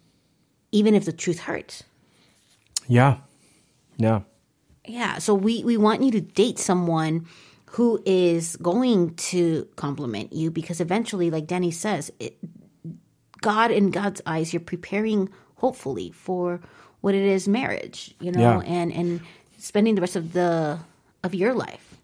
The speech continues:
Speaker 2: Yeah.
Speaker 1: with
Speaker 2: And then,
Speaker 1: individual.
Speaker 2: and then also another key component, and this is, this is just my personal opinion. I'm not saying that, well, I mean,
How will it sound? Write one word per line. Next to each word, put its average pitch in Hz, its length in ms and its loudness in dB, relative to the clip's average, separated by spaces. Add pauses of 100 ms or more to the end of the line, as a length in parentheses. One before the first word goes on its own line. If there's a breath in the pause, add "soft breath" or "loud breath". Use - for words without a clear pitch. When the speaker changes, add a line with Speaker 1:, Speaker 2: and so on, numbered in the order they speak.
Speaker 2:
Yeah. 117 220 0
Speaker 1:
with 160 140 -2
Speaker 2:
And 170 120 10
then, 208 140 8
Speaker 1:
individual. - 160 2
Speaker 2:
and 190 100 8
then 196 180 8
also 202 380 6
another 160 320 8
key 165 220 2
component, 131 840 4 (600 loud breath)
and 135 200 8
this 147 200 6
is, 160 240 4
this 156 300 6
is 180 180 4
just 151 280 4
my 123 480 8
personal 117 640 2
opinion. - 480 -6 (600 loud breath)
I'm 113 180 6
not 120 200 4
saying 120 380 6
that, 107 160 4 (260)
well, 135 180 6
I 135 60 8
mean, 127 340 6